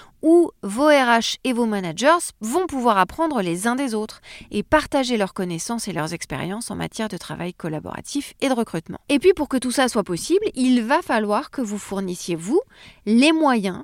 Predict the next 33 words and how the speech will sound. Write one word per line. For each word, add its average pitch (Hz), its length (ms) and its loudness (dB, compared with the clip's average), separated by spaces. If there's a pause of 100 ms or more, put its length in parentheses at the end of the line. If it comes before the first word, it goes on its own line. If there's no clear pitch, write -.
qui 226 100 -8
facilitent 320 880 0
la 208 120 -2
collaboration 180 800 -4
entre 202 240 -8
les 165 180 -6
R 175 120 -6
H 220 200 -6
et 202 40 -8
les 175 80 -8
managers. 180 580 -8
Par 151 140 -8
exemple, 196 340 -4 (380)
des 165 100 -12
plateformes 190 400 -8
de 175 100 -10
communication 170 760 -8
en 233 40 -2
ligne, 196 320 -6 (320)
des 185 140 -2
logiciels 185 520 -4
de 175 100 -6
gestion 202 440 -4
de 226 60 -4
projet 208 400 -2
ou 202 100 -4
encore 180 300 -4
des 165 100 -8
systèmes 277 680 -4
de 180 80 -4
partage 202 480 -4
de 165 80 -12
documents. 156 460 -12